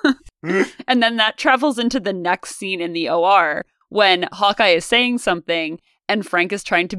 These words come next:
Speaker 2: be amicable with Hawkeye because he wants to be his friend now. <laughs> It was, it was very funny. It was very cute continuity.
Speaker 1: He's such a little puppy dog, Frank. He'll, uh, he'll act like he's got bite, but if you, if you show him a little bit of kindness, he's like,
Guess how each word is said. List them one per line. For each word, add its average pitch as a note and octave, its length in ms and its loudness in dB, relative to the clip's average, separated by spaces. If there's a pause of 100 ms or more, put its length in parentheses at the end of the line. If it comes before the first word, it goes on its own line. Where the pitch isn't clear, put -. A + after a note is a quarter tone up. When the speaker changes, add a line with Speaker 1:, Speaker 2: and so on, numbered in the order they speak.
(120)
Speaker 2:
be F3 480 -6 (160)
amicable A3+ 840 0
with F3 300 0 (360)
Hawkeye G#3 520 4
because F#3+ 480 -2
he B3+ 100 -2
wants E3+ 340 -4
to G#3+ 80 -8
be G3 80 -4
his A3 220 -2
friend E3+ 260 -2
now. G#3 300 2
<laughs> - 40 -2
It F4 180 4
was, C#4+ 380 2
it A#3 140 0
was A#3 240 -2
very F3+ 220 2
funny. E3 280 -4
It C#3 60 -6
was F3+ 140 -6
very F3 440 -4
cute F#3 320 -4
continuity. D#3 760 -8 (100)
Speaker 1:
He's C3 200 -16
such D3 240 -8
a F3 60 -4
little D#3+ 280 -4
puppy C3 420 -4
dog, A2 380 -6
Frank. A#2 500 -8 (160)
He'll, D#3 200 -2
uh, C#3 340 0
he'll E3 260 0
act D#3+ 300 0
like F3 220 -4
he's D#3+ 260 -2
got D3 320 0
bite, B2+ 400 0
but C#3 160 -4
if C#3+ 160 -6
you, D3+ 160 -4
if D3+ 100 -8
you E3+ 120 -8
show F3+ 200 0
him G3 100 -2
a F#3 80 0
little D#3 300 0
bit D3 180 -2
of C3 120 -18
kindness, B2 640 -4
he's C3 160 -14
like, B2+ 160 -10